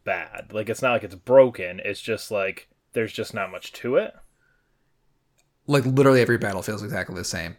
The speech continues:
Speaker 2: Like,
Speaker 1: I
Speaker 2: I
Speaker 1: mean,
Speaker 2: use the exact same
Speaker 1: J R P G.
Speaker 2: strategy.
Speaker 1: I love J R P Gs,
Speaker 2: No.
Speaker 1: and, like, <laughs> that's
Speaker 2: No, no, no, becau-, because even the bosses in a J R P G, you'd be like, "Okay, here I kinda have to know the mechanics, like, a little bit."
Speaker 1: Yes,
Speaker 2: Like, okay,
Speaker 1: yes,
Speaker 2: this
Speaker 1: yes,
Speaker 2: is
Speaker 1: yes,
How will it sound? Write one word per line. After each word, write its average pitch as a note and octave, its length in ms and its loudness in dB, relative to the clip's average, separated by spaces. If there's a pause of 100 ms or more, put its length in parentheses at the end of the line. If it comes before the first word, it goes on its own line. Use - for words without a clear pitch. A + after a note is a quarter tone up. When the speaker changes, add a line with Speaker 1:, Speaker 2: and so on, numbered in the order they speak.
Speaker 2:
Like, C3+ 120 4
Speaker 1:
I A#2+ 40 0
Speaker 2:
I B2 40 2
Speaker 1:
mean, C#3 100 6
Speaker 2:
use C3+ 100 2
the C#3+ 80 4
exact B2 340 6
same A2+ 40 -2
Speaker 1:
J - 40 -2
R A#2+ 40 2
P G#2 40 -4
G. F#2 40 -6
Speaker 2:
strategy. G#2+ 440 -4 (840)
Speaker 1:
I B2+ 100 4
love C3 200 8
J B2+ 140 4
R G#2+ 100 4
P F3+ 140 2
Gs, F#3 60 4
Speaker 2:
No. D3+ 320 8
Speaker 1:
and, A#2 200 4
like, G#2+ 420 0 (260)
<laughs> - 280 -8 (680)
that's F#3+ 200 4
Speaker 2:
No, A#3 160 8
no, A3+ 60 6
no, F3 120 8
becau-, D#3+ 400 2
because F#3 260 6
even G3+ 200 0
the G#3 80 4
bosses B2+ 400 4
in A#2 100 0
a G#2+ 60 -4
J G#2+ 140 -4
R G2+ 120 0
P A2+ 140 -2
G, G#2 160 -6
you'd G2+ 100 -6
be G2+ 60 -4
like, F#2+ 160 -4
"Okay, A#2+ 320 2
here D3 260 4
I C3+ 60 6
kinda C3 240 0
have C3 140 2
to A#2 60 -6
know A2 120 0
the G#2 80 -4
mechanics, G#2 380 -4
like, - 140 -6
a D3 40 2
little B2 260 -2
bit." F#2 160 -6
Speaker 1:
Yes, - 120 4
Speaker 2:
Like, A2+ 160 -4
okay, C3 180 0
Speaker 1:
yes, G2+ 100 0
Speaker 2:
this C3+ 100 0
Speaker 1:
yes, G2+ 80 0
Speaker 2:
is D2+ 60 -6
Speaker 1:
yes, F2+ 100 -12